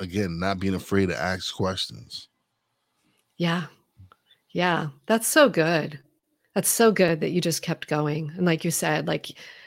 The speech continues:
Speaker 2: like what you just laid out, it just, it shows how, like, the confidence grows. Like, that's case in point. Like, so many people miss that. That's a lesson in itself. So you're probably gonna really help people that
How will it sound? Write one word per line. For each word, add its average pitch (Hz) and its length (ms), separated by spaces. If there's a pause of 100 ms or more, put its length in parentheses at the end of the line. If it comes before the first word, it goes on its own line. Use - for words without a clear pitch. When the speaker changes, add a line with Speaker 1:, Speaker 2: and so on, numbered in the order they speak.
(140)
Speaker 2:
like 180 180
what 185 180
you 196 120
just 175 260
laid 165 180
out, 170 200
it 170 60
just, 180 220
it 190 140
shows 214 540
how, 165 560 (1200)
like, 170 160
the 175 80
confidence 180 760
grows. 160 600
Like, 165 160
that's 165 280
case 202 360
in 208 120
point. 190 320
Like, 180 160
so 202 200
many 262 220
people 240 340
miss 165 360
that. - 340
That's 220 200
a 311 60
lesson 185 600
in 175 200
itself. - 760 (1500)
So - 160
you're 262 180
probably 208 500
gonna 170 200
really 170 240
help 160 300
people 165 580 (120)
that 165 300